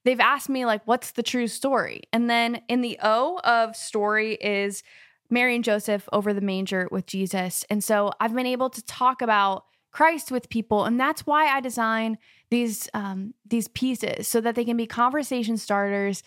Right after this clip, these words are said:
so that we can share the gospel with ease to those who are curious. So this is kind of a fun fact, but before I design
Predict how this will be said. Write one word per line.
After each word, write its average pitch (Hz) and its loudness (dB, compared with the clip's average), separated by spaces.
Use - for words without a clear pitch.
so 240 2
that 233 4
we 247 0
can 269 -2
share 262 0
the 269 -4
gospel 220 0
with 214 -2
ease 285 0
to 240 -2
those 220 2
who 254 4
are 220 2
curious. 202 0
So 233 2
this 277 0
is 262 -8
kind 330 4
of 311 -4
a - -16
fun 262 2
fact, 208 2
but 202 2
before 294 2
I 262 4
design 214 0